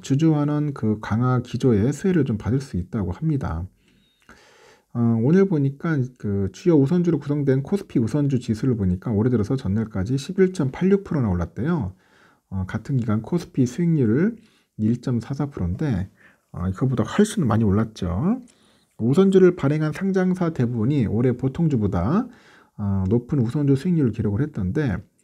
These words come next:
하여튼 우선주는 의결권이 없다는 점 때문에 보통주보다 주가가 사십에서 한 오십 프로 쌉니다. 싸게 형성돼 있어요. 어, 대신 배당금은 비슷하겠죠. 비슷하고 더 많이 받기 때문에,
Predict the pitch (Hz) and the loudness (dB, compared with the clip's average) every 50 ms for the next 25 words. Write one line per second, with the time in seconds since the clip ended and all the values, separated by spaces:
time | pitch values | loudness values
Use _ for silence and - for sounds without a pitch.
0 | _ _ _ _ _ _ _ _ _ _ _ - - 165 202 185 151 156 170 202 | _ _ _ _ _ _ _ _ _ _ _ -10 -2 2 4 4 4 4 4 4
1 | 208 196 202 190 190 165 131 135 147 185 190 196 196 190 - 175 170 160 139 110 | 4 4 4 4 4 4 4 4 6 6 6 4 4 2 0 0 2 2 2 0
2 | 110 - - 156 151 147 139 120 113 104 104 - 143 123 107 101 107 139 170 185 | -2 -2 -4 -2 -2 0 0 0 -2 -2 -2 -2 -2 0 0 0 2 2 0 0
3 | 185 - 135 127 - 147 151 131 127 107 107 - - 87 95 131 170 185 185 - | -2 -2 -6 -4 -2 -2 0 0 0 0 -2 -2 -2 -2 0 0 0 -2 -4 -6
4 | - _ - 135 117 - 135 135 135 - 190 196 202 - - 208 - 127 104 - | -16 _ -4 -2 0 0 0 0 0 0 0 0 0 -2 -4 -2 0 0 0 2
5 | - 185 190 175 175 156 117 104 113 135 135 - 156 - - - 107 92 92 131 | 0 0 0 0 0 0 0 2 2 2 2 0 -2 -6 -4 -2 0 0 2 2
6 | 170 185 180 - - 202 208 220 220 185 - - - 85 92 135 180 208 269 - | 0 0 -2 -2 -4 0 2 4 4 4 2 0 -2 -2 -2 0 0 0 0 -2
7 | - _ _ - _ _ _ _ - 156 160 156 156 135 151 165 170 175 160 139 | -6 _ _ -20 _ _ _ _ -8 -6 -2 0 2 2 2 2 0 0 2 2
8 | 101 92 - - - 110 95 87 90 92 135 180 226 262 - - _ _ _ _ | 2 0 -2 -4 -4 -2 -2 0 0 0 0 0 0 -2 -4 -14 _ _ _ _
9 | - - _ - _ - - - _ _ _ - 135 131 135 139 135 175 180 180 | -20 -20 _ -20 _ -20 -20 -20 _ _ _ -6 -2 2 2 2 4 2 2 2
10 | 214 185 160 151 175 180 175 165 165 175 175 165 - - 127 120 160 - - - | 2 2 4 4 4 4 4 4 4 2 2 2 0 -2 -2 -2 -2 -4 -4 -2
11 | 180 185 180 180 185 - - 90 85 104 147 165 175 - - - - _ - - | 0 2 2 0 0 -6 -6 -4 -4 -2 -2 -4 -6 -6 -8 -12 -12 _ -10 -6
12 | 110 139 135 139 - 135 127 127 117 101 113 131 127 120 101 - 95 92 - - | -4 -4 -4 -4 -2 -2 -2 0 2 2 2 2 2 0 0 -2 -6 -8 -6 -6
13 | 90 85 101 139 147 131 95 92 | -4 -2 -2 0 0 0 -2 -4